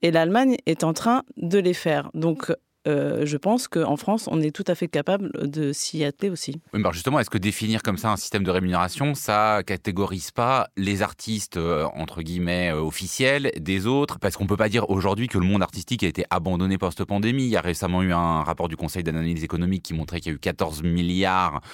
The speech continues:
Speaker 2: euh, donnés à la culture, c'est-à-dire, euh, que-, plus de trois fois le, le budget habituel du ministère de la
Speaker 1: Mais
Speaker 2: Culture.
Speaker 1: pas aux artistes.
Speaker 2: Bah, le, ceux qui étaient à la Maison des artistes ont quand même reçu des aides conséquentes et peut-être que justement, ça a séparé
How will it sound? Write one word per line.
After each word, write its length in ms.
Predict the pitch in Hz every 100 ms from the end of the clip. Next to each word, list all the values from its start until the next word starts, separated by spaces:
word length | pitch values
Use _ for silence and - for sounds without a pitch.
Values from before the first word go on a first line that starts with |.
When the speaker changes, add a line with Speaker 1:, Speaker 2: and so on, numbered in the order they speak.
| - - 78
Speaker 2:
euh, 180 | 78
donnés 340 | 78 85 87 87
à 60 |
la 120 | 80 82
culture, 380 | 95 80 101 80
c'est-à-dire, 360 | 76 71 71 69
euh, 60 | -
que-, 80 |
plus 240 | 80 - 82
de 60 |
trois 220 | - 95 90
fois 200 | 104 95
le, 380 | 80 76 73
le 100 | 73
budget 380 | 73 65 78 90
habituel 400 | 87 73 - 95
du 80 | 76
ministère 240 | 127 -
de 60 | 82
la 40 |
Speaker 1:
Mais 220 | 85 120 190
Speaker 2:
Culture. 200 | 175 147
Speaker 1:
pas 120 | 202
aux 100 | 185
artistes. 480 | - - 175 - - -
Speaker 2:
Bah, 220 | - 104 -
le, 120 | 98 -
ceux 260 | - 123
qui 80 | 117
étaient 160 | 101 104
à 60 |
la 80 | 90
Maison 160 | 90 85
des 120 | 85
artistes 280 | 92 139 107
ont 40 |
quand 120 | 90
même 80 | 87
reçu 320 | 85 85 -
des 180 | 90 87
aides 100 | 92
conséquentes 560 | - 87 95 143 156 -
et 60 | 90
peut-être 340 | - 107 139
que 100 | -
justement, 380 | 82 85 139 143
ça 160 | - 87
a 60 |
séparé 640 | 80 - 95 101 98 135